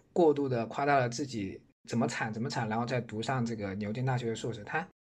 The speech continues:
整个的东西，它有一种自我包装的感觉，底下会有这样的一种声音。呃，比如说《美丽的世界你在哪里》，豆瓣评论里面有很多是像你们一样说非常喜欢这本书，因为它精确地表达了他对这个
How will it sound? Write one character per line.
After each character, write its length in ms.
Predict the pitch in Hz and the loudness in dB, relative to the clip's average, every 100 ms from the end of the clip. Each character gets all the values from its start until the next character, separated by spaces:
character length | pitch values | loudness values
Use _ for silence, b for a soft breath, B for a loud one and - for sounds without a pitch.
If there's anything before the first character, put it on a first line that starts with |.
| - | -4
整 120 | 113 | -2
个 120 | 131 | 0
的 80 | 139 | 0
东 160 | 143 165 | 0 -2
西， 160 | 143 | -2
它 200 | 127 139 | 0 0
有 180 | 139 113 | 0 0
一 60 | 143 | 0
种 240 | 131 104 - | -2 -2 -6
自 160 | - | -4
我 140 | 151 113 | -2 2
包 180 | 139 147 | 2 4
装 140 | 160 | 2
的 80 | 131 | 0
感 200 | 113 - | -2 -6
觉， 180 | - - - | -12 -16 -14
底 100 | - | -10
下 140 | 104 113 | -4 -2
会 120 | 127 | 0
有 60 | 104 | 0
这 120 | 127 | -2
样 200 | 107 92 | -4 -6
的 40 | 95 | -10
一 40 | |
种 140 | - - | -10 -8
声 180 | 107 | -6
音。 180 | 110 127 - | -6 -8 -10
呃， 180 | 120 120 | -6 -4
比 100 | 117 | 0
如 140 | 131 | 0
说 240 | 156 185 156 | 4 6 6
《美 100 | 147 | 4
丽 80 | 151 | 6
的 60 | 170 | 4
世 140 | 190 | 4
界 120 | 175 | 2
你 80 | 147 | 2
在 80 | 139 | 0
哪 180 | 139 156 | -2 0
里》， 240 | 123 101 - | -2 -4 -2
豆 120 | 151 | 2
瓣 120 | 143 131 | 2 2
评 120 | 135 | -2
论 120 | 139 | 0
里 40 | |
面 140 | 127 123 | 2 2
有 120 | 127 | 2
很 180 | 131 101 | 0 -2
多 160 | 113 | -2
是 140 | 113 120 | -2 -2
像 220 | 127 120 | -2 -2
你 40 | |
们 160 | 98 104 | -2 -4
一 40 | |
样 260 | 110 117 101 | -2 -2 -4
说 160 | 110 110 | -6 -6
非 100 | 123 | -4
常 160 | 123 | -4
喜 140 | 123 98 | -4 -6
欢 100 | 107 | -4
这 80 | |
本 140 | 117 98 | -4 -4
书， 140 | 104 | -6
因 120 | 110 | -4
为 80 | 123 | -4
它 120 | 131 | -4
精 200 | 131 151 | -4 -2
确 140 | 151 147 | 0 -2
地 80 | 117 | -2
表 220 | 117 98 | -2 -2
达 120 | 107 | -2
了 200 | 120 127 B B - | -2 -4 B B -4
他 140 | 135 | 0
对 120 | 127 | 2
这 140 | 120 120 | 0 -2
个 300 | 113 104 | -4 -4